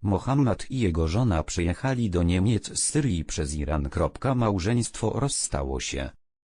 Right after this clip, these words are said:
Żona mieszka z ich dwudziestojednoletnią córką Hawin.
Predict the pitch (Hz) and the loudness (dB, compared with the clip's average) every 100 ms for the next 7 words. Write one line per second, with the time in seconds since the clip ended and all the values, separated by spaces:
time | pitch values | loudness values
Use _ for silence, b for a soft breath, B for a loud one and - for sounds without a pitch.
0 | - 92 120 101 80 98 127 - 92 73 | -6 0 2 2 2 2 0 0 -2 -2
1 | 85 80 82 76 95 139 135 110 120 131 | -4 -4 -4 -2 -2 -2 0 2 2 2
2 | 135 98 120 87 87 76 - - - 107 | 2 2 0 0 2 2 2 0 2 0
3 | 92 71 62 60 64 | 0 -2 -6 -6 -8